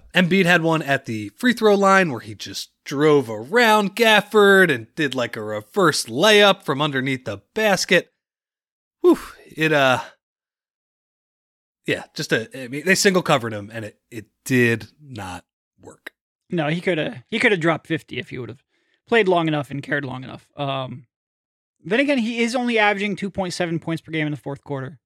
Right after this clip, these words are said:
Speaker 2: He's not clutch this series. Uh, that's something he'll have to fix going forward.
Speaker 1: They, they're getting this. I mean, we,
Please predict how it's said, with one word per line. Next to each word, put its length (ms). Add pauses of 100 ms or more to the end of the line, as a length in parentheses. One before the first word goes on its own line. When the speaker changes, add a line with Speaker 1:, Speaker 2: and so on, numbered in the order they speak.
Speaker 2:
He's 120
not 220
clutch 460
this 140
series. 440 (260)
Uh, 260
that's 200
something 240
he'll 140
have 200
to 80
fix 240
going 220
forward. 300 (240)
Speaker 1:
They, 220
they're 160
getting 360 (460)
this. 280
I 80
mean, 160
we, 140